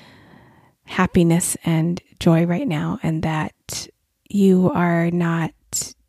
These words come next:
too bogged down. So today we are going to talk about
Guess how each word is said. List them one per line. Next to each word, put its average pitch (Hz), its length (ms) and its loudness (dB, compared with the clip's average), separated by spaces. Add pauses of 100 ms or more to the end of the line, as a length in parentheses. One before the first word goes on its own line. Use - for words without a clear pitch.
too 226 140 4
bogged 180 440 0
down. 170 360 -2 (120)
So 220 500 4
today 262 560 4
we 226 220 6
are 226 100 4
going 220 160 2
to 214 60 2
talk - 280 -4
about 175 600 -2